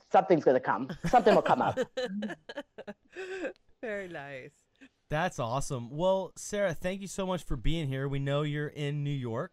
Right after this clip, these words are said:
Speaker 3: I think that's pretty interesting. We were literally just on a podcast in, uh, earlier, and there was, our guest was from Manchester, London, England.
Speaker 1: Huh.
Speaker 2: U K.
Speaker 3: Manchester,
Speaker 1: Huh.
Speaker 3: England.
Speaker 2: U K,
Speaker 3: Yeah.
Speaker 2: yeah.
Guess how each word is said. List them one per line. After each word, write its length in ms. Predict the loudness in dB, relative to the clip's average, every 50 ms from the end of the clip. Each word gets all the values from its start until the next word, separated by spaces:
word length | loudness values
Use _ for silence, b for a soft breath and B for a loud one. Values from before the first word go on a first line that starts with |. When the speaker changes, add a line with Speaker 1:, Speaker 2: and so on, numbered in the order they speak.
| -12 -14
Speaker 3:
I 60 | -14 -12
think 220 | -12 -12 -12 -10
that's 200 | -10 -10 -10 -10
pretty 280 | -10 -10 -8 -8 -8 -8
interesting. 640 | -10 -10 -10 -12 -14 -8 -6 -4 -4 -4 -6 -8 -10 _ _ _ _ -20 -20 _ _ _ _ _
We 200 | -2 0 2 4
were 160 | 4 4 4
literally 300 | 2 0 0 0 0 0
just 240 | 0 -2 -2 -2 -2
on 120 | -2 -4
a 60 | 6 10
podcast 640 | 10 10 10 6 0 -4 -4 -4 -4 -6 -8 -8 -8
in, 260 | -8 -6 -6 -4 -4
uh, 440 | -4 -4 -6 -6 -6 -8 -8 -10 -12 -12 -8
earlier, 500 | -6 -6 -4 -4 -4 -4 -4 -6 -6 -8
and 240 | -8 -8 -6 -6 -4
there 120 | -4 -4
was, 380 | -4 -4 -4 -6 -10 -14 -16 -16 _ -8
our 100 | -8 -8
guest 380 | -6 -4 -4 -4 -4 -4 -6
was 100 | -10 -14 -12
from 360 | -8 -6 -6 -6 -6 -8 -10 -12
Manchester, 760 | -10 -8 -6 -6 -6 -6 -6 -6 -6 -6 -6 -8 -10 -10 -10
London, 540 | -6 -6 -4 -4 -4 -6 -6 -10 -10 -14 -18 _ _ _ _ _ _ _ _ _ _ _ _ _ -6
England. 460 | -4 -4 -2 -2 -4 -4 -6 -12 -16 -18 -20 _ _ 2
Speaker 1:
Huh. 220 | 4 4 4 4 0
Speaker 2:
U 120 | -6 -10
K. 180 | -10 -10 -8 -8
Speaker 3:
Manchester, 400 | -8 -8 -8 -4 0 4 6 8 8 8
Speaker 1:
Huh. 120 | 6 4 2
Speaker 3:
England. 460 | -4 -6 -6 -6 -8 -10 -12 -14 -18 _ _ _ _ _
Speaker 2:
U 100 | -14 -12
K, 60 | -10 -10
Speaker 3:
Yeah. 160 | -10 -10 -10 -8
Speaker 2:
yeah. 180 | -8 -8 -8